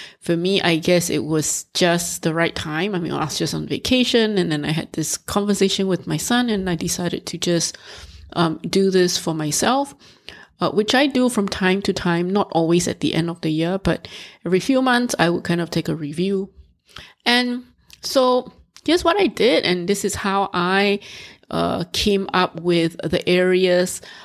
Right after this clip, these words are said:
that I wanted to spend my time and energy on. This kind of like my process that I wanted to share with you.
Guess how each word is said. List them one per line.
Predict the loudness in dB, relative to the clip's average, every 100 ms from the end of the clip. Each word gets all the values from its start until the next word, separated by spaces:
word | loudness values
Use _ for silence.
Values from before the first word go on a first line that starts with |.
| -18 -2
that | 0 0 0
I |
wanted | 0 -2 -2 -2 -2
to | -2 -2 -2
spend | -4 -4 -2
my | -4
time | -4 -2 -2
and | -2
energy | -4 -4 -2 -2 -2
on. | 0 2
This | 2
kind | 2 2
of |
like | 2 2
my | 2
process | 2 4 4 6 4 4
that | 2
I |
wanted | 2 0 0 0
to | 0
share | 2 2 0
with | -2 -2 -4 -2
you. | 2 4 4